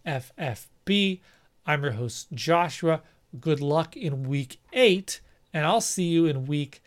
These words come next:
nine, um, because I'm a week ahead.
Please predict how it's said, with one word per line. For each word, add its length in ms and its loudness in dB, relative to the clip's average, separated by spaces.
nine, 720 -2
um, 460 -4
because 300 -6
I'm 320 -6
a 60 -6
week 180 -6
ahead. 240 -4